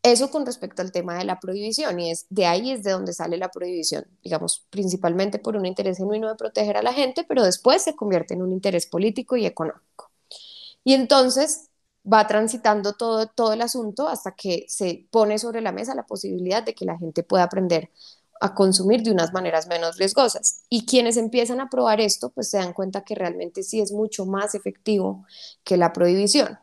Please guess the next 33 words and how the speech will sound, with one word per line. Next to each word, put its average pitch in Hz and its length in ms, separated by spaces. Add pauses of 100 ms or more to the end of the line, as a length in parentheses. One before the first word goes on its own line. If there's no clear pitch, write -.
(100)
¿Por 190 160
qué? 240 140
Porque 202 440 (440)
las 196 240
personas 208 800 (280)
que 175 140
consumen 233 460
sustancias 226 400
psicoactivas, 226 640
a - 100
pesar 175 240
de 180 100
que 233 120
no 208 140
todo 220 120
el 233 80
mundo 240 220
lo 226 100
ve 220 100
así, 233 360
pues 175 220
realmente 196 680
sí 226 200
tienen 220 340
una 185 140
autonomía 185 540
sobre 185 280
sus 170 200
vidas 240 300
y 226 60
sobre 180 240
sus 170 180
cuerpos. - 500